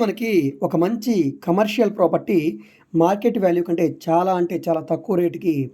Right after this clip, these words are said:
సేల్కి వచ్చిందండి. అది కూడా నేషనల్ హైవే ఫేసింగ్, మంచి సెంటర్లో, విజయవాడ to ఏలూరు రోడ్డు ఏదైతే నేషనల్ హైవే ఉందో, ఈ రోడ్డు ఫేసింగ్లో విజయవాడ to మనకి రామరపాడు దాటిన తర్వాత నిడమనూరు మంచి సెంటర్లో Flipkart గోడౌన్ ఉందండి ఇక్కడ,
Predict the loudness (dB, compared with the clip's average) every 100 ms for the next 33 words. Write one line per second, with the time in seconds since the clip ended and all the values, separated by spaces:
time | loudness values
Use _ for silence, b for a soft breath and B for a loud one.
0 | b b b -2 0 0 0 2 2 2
1 | -2 B B -2 0 0 2 2 2 -2
2 | -4 0 0 0 -2 2 2 2 0 -2
3 | -2 -2 B B _ 0 0 0 -2 0
4 | 2 0 -2 -6 b b b -4 0 2
5 | 2 2 0 0 0 0 -2 2 4 4
6 | 4 0 -4 -8 -2 -2 0 0 0 0
7 | 0 0 2 2 0 -2 -4 -6 b b
8 | -4 -2 0 0 -2 -2 -2 0 0 0
9 | -2 B B B -2 2 2 4 2 0
10 | -2 0 0 2 0 2 0 0 0 0
11 | 2 4 2 0 -2 -2 0 2 0 -4
12 | B B 2 4 4 4 2 0 -6 _
13 | 0 0 2 0 -2 0 -2 -2 -4 -10
14 | B _ -2 -2 0 -2 0 -2 0 0
15 | 0 0 0